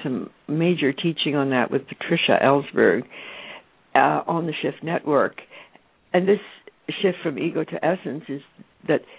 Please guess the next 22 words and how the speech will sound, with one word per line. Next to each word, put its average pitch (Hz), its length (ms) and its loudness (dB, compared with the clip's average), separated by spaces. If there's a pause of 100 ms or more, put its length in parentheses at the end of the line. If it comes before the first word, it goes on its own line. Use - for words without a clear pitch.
(120)
every 175 260 2
one 170 180 -2
of 156 140 -6
us 151 180 -4
has 143 300 -4 (540)
a 160 80 4
more 160 320 2
essential 156 600 -4 (120)
self, 127 240 2 (240)
a 143 80 -2 (180)
true 160 180 -2
nature, 127 540 0 (220)
a 135 100 -2 (160)
spiritual 143 640 4
nature. 127 540 0 (480)
And 156 120 4
then 175 140 6
we 160 120 6
have 151 180 4
a 139 40 6
local 170 440 4 (100)
self - 260 -2